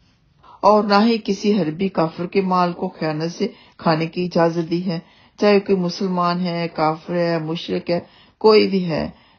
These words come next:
कभी किसी के पास अमानत रख दी जाए तो उसे अदा करना उसके जिम्मे है, उसके ऊपर फर्ज है।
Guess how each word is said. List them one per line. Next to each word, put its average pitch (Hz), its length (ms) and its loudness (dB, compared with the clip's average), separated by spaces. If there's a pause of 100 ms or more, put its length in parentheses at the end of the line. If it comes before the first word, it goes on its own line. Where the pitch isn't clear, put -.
(120)
कभी 208 240 0
किसी 196 280 -4
के 185 140 -2
पास 170 360 2 (120)
अमानत 160 420 -4
रख 170 220 -2
दी 196 160 -2
जाए 190 300 0
तो 185 180 -6
उसे 170 360 -6 (100)
अदा 151 240 -2
करना 160 440 -6 (260)
उसके 175 320 -4
जिम्मे 156 340 -4
है, 185 300 -2
उसके 165 300 -6
ऊपर 156 220 -6
फर्ज 175 460 -2
है। 196 180 2